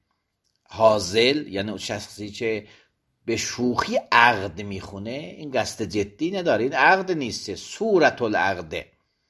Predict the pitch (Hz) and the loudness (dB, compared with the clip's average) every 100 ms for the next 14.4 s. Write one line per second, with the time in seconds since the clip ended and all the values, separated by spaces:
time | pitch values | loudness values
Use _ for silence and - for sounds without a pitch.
0 | _ _ _ _ _ - - - 156 196 | _ _ _ _ _ -16 -10 0 4 6
1 | 170 127 131 120 113 101 107 104 - _ | 4 2 0 2 0 0 -2 -2 -10 _
2 | 110 110 107 - 107 160 - 170 190 185 | -8 -8 -8 -8 -2 0 0 -4 -2 -2
3 | 175 - 185 - 107 135 185 185 151 131 | -2 -2 -2 -2 -2 -2 0 0 0 -2
4 | 113 - 175 196 175 156 - - - 107 | -4 0 2 4 2 -4 -8 -12 -12 -8
5 | 117 - 214 247 165 127 95 - 101 80 | -8 -4 -4 -2 0 2 0 -4 -8 -6
6 | - - _ 135 208 208 160 139 147 185 | -10 -20 _ -4 -4 -4 -4 0 2 4
7 | 220 160 - 98 82 76 64 55 _ _ | 2 2 -2 -4 -4 -6 -8 -14 _ _
8 | _ _ _ _ _ - 107 107 113 120 | _ _ _ _ _ -16 -10 -8 -4 -2
9 | 117 - - - - 107 113 117 101 113 | -2 -2 -4 -6 -8 -4 0 0 4 4
10 | 113 113 101 123 151 190 208 208 214 - | 4 4 0 0 2 2 0 -4 -8 -10
11 | _ _ _ _ _ _ - 175 185 185 | _ _ _ _ _ _ -8 0 0 2
12 | 196 160 - 123 143 190 180 202 190 143 | 0 -2 0 2 4 4 4 0 2 0
13 | 98 123 117 98 101 113 156 220 220 - | 0 0 0 0 -2 2 6 6 4 0
14 | 120 101 85 - | 0 0 -4 -10